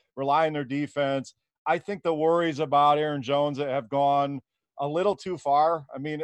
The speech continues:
do I expect him to score nineteen touchdowns again this year? No. Do I expect A J Dillon to have a role? Of course. I still think Aaron Jones can be viable. Uh, let's say he gets me ten touchdowns. He's involved in the passing game,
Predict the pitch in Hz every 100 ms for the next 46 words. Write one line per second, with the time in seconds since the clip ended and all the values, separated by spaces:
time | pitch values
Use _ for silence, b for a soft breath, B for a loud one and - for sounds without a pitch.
0 | 143 156 147 - 156 143 151 143 160 147
1 | 151 147 156 143 143 156 - 165 151 147
2 | 160 160 147 160 156 147 - _ _ 120
3 | 156 170 156 147 - 156 151 151 139 143
4 | 156 156 151 147 135 143 156 156 139 -
5 | 160 165 160 - _ _ - 156 - 185
6 | 180 170 165 160 151 151 147 135 143 135
7 | 123 139 139 131 135 123 _ _ 165 151
8 | 160 - 196 175 180 160 - 185 170 147
9 | 139 - 127 104 139 139 131 156 160 160
10 | 143 147 147 - 147 143 139 139